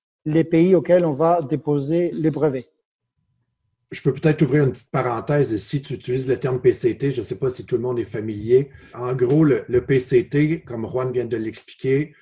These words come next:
Speaker 2: c'est une façon, en, en caricaturant un peu, que c'est votre demande de brevet international.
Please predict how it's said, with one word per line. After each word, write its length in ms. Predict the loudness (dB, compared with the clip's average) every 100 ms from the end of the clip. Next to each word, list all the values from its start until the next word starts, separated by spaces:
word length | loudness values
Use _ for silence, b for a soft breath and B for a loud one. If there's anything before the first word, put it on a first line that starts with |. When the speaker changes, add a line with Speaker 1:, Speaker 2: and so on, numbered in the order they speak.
| b
Speaker 2:
c'est 180 | -10 -2
une 140 | -2 -2
façon, 680 | -4 -6 -2 0 0 -2
en, 240 | -6 -14 -12
en 60 |
caricaturant 680 | -8 -8 -4 -6 -4 -4 -4
un 100 | -6
peu, 240 | -2 -2 0
que 60 |
c'est 100 | 0
votre 180 | 0 0
demande 340 | -2 0 0
de 80 | 0
brevet 340 | 0 0 0 -2
international. 840 | -2 -6 -6 -6 -6 -6 -8 -10